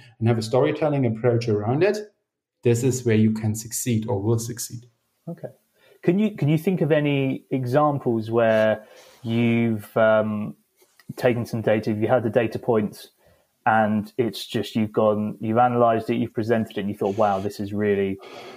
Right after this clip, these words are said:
Speaker 1: Yeah.
Speaker 2: helped us and it's gonna help us." And is there anything that other people could, could take away from that?
Speaker 1: Yeah, no, hundred percent. I mean, for example, what we did within, with Jobrite back then, very, very fast example, but I still have this so much in my mind, is like, we did a referral, um,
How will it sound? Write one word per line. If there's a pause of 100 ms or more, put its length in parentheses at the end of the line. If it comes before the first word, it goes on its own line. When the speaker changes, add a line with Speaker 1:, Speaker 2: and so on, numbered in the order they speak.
(220)
Speaker 1:
Yeah.
Speaker 2:
helped
us
and
it's
gonna
help
us."
And
is
there
anything
that
other
people
could, (100)
could
take
away
from
that? (500)
Speaker 1:
Yeah,
no,
hundred
percent.
I
mean,
for
example,
what
we
did
within,
with
Jobrite
back
then,
very,
very
fast
example,
but
I
still
have
this
so
much
in
my
mind,
is
like, (580)
we
did
a
referral,
um,